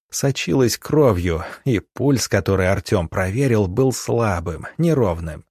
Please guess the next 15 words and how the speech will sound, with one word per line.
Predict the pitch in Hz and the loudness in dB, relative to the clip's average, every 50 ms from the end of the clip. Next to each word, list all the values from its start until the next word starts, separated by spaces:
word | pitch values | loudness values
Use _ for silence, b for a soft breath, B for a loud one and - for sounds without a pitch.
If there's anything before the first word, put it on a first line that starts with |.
| _ _ _ _ _ _ | _ _ _ _ _ _
Пуля, | - 120 110 113 117 104 92 | 0 2 4 4 4 4 2
судя | 85 - 98 92 85 85 | 2 2 0 0 -2 -2
по | - - 90 | -2 -2 -4
всему, | - - 110 107 101 101 95 | -2 0 0 2 2 2 2
застряла | 87 101 95 - - - 127 117 110 98 87 | 0 0 -2 -2 -2 0 2 2 2 2 2
внутри, | 87 90 95 90 - - 90 82 82 - - - - - | 0 0 -2 -2 -2 -4 -4 -4 -4 -6 -10 -12 -6 -4
и | 143 143 | -2 -2
без | 123 127 120 | 0 0 0
операции | 120 110 107 113 113 110 120 127 - - - 123 120 113 | -2 -2 0 0 0 0 0 0 -2 -2 0 2 4 4
внутреннее | 104 107 113 107 - - 101 98 95 92 92 87 | 4 4 2 2 2 0 0 2 2 2 0 0
кровотечение | - 104 101 98 98 - - 117 - - - 147 143 127 113 107 98 95 95 - | 2 2 2 2 0 0 -2 -4 -2 -2 0 0 2 2 4 2 2 0 -2 -2
убьет | - 135 117 104 104 92 104 113 120 - | -2 0 0 0 0 2 2 0 0 0
его | - 113 110 98 98 101 | -2 0 0 2 2 2
за | 90 98 101 | 2 0 0
час. | - - - 90 - - - - - - | 0 0 -2 -2 -4 -6 -8 -10 -12 -14